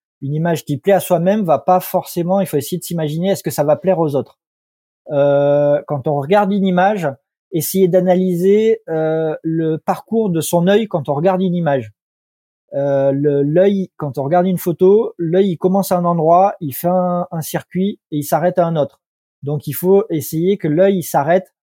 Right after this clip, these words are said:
Il, il faut essayer d'imposer ce, ce cheminement de l'œil. Euh, il faut essayer qu'il s'arrête sur ce qu'on veut vraiment montrer.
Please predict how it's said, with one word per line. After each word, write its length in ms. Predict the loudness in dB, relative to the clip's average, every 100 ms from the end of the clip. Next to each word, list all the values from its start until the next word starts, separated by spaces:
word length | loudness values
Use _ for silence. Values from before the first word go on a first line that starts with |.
| _ _
Il, 100 | -8 -6
il 80 | -2
faut 220 | -2 0
essayer 260 | 0 0 0
d'imposer 540 | 0 0 0 2 2
ce, 400 | 0 0 2 2
ce 180 | 0 -4
cheminement 520 | -4 -2 0 0 0 0
de 80 |
l'œil. 280 | 0 0 -2 _ _ _ _ -6
Euh, 260 | -2 0
il 100 | 0
faut 140 | -2 -4
essayer 260 | -2 -2
qu'il 160 | -2 -4
s'arrête 460 | -2 0 -2 -4 -18 -20
sur 320 | -4 -4 -4
ce 300 | -8 -2 -2
qu'on 380 | 2 2 2 -2
veut 320 | -2 2 2
vraiment 420 | 2 2 2 2
montrer. 420 | 2 0 -2 -6